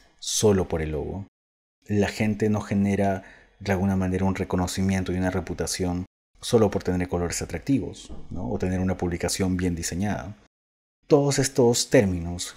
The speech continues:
que he usado y todas estas piezas claves que acabo de mencionar también forman parte de un trabajo continuo. Para ello necesitamos tener claro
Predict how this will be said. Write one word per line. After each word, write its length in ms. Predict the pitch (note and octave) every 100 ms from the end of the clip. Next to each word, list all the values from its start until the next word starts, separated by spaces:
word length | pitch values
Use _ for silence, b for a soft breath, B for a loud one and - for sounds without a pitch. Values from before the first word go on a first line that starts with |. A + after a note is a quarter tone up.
| -
que 80 | F2+
he 40 |
usado 420 | F2+ - F#2+ F2+
y 40 | E2+
todas 280 | F#2+ F#2+
estas 240 | F#2 - -
piezas 400 | - F#2+ - -
claves 520 | - G2 E2+ E2+ - B B -
que 80 | C#3+
acabo 260 | E3 D#3
de 60 | A2
mencionar 440 | F#2+ F#2 F2+ F2
también 540 | - E2+ E2+ E2+ B2+ _ -
forman 360 | C#3+ B2+ A#2
parte 320 | A2 G#2 G#2
de 120 | G#2 G2+
un 220 | G2 G2+
trabajo 360 | F#2+ F2+ -
continuo. 600 | - E2+ D#2 E2+ D2 F2 - - B B
Para 160 | - F3
ello 280 | C3+ G2+ G2+
necesitamos 580 | G2 F#2+ F#2+ G2 A#2+ B2+
tener 260 | G#2 G#2
claro 400 | G2+ G#2 G2+ G2+